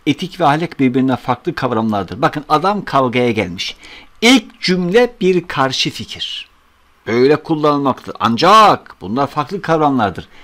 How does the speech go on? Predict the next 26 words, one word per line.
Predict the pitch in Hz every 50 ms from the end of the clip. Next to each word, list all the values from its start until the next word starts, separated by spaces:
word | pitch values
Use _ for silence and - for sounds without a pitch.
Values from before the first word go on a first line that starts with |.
| - _ _ -
Bu | 151 160
ne | 175 180 170
demek | 170 156 170 -
biliyor | - 180 170 160
musunuz | 143 117
arkadaşlar? | - - 104 95 - 82 - -
Tartışma | - - 120 127 127 117 - - 139 131 - - - 110 101 101 95 -
çok | - - - - -
önemli. | 123 107 95 87 95 90
Tartışma | - - 165 190 190 - 226 202 - 233 220 175
da | 165
genelde | 139 123 165 175 175 165 143 123 104 123 123 - - - - - - - - - _ -
ilk | 220 226 214 - - -
cümlede | 196 185 170 160 139 123 127 113
karşı | - - 123 127 127 - - 185
fikir, | 175 - 170 - 190 190 180 123
beğenmediği | 117 123 127 135 139 139 143 143 160 170 165
fikri | - - - 165 180 185
verilir. | 185 180 185 190 214 214 - - - - - - - -
Hemen | - - 185 180 175 170 - -
ancak | - 240 262 226 196 - 160 131 - - -
diyerek | 113 98 90 85 87 90 - _
böyle | 147 170 214 233 233 240
olmaz, | 240 226 220 220 220 226 233 220 - -
karşı | - 175 180 170 - - 190
çıkar. | - - - - 98 90 -